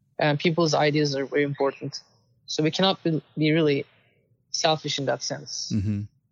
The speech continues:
Speaker 1: because we do it together. We do the music together, and, um, we cannot really dictate what we want.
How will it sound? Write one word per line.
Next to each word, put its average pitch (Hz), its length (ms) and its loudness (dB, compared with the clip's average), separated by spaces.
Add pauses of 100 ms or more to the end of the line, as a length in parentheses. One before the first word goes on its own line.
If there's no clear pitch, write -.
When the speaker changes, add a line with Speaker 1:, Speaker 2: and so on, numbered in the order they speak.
(380)
Speaker 1:
because 139 240 0
we 143 100 4
do 143 100 2
it 143 80 -2
together. 139 520 0
We 143 120 0
do 135 80 0
the 135 60 2
music 135 280 2
together, 131 360 0 (1000)
and, 135 400 0
um, 127 360 -2 (520)
we 151 100 2
cannot 156 200 4
really 151 200 4
dictate 147 500 2
what 135 160 2
we 131 80 2
want. 139 420 -2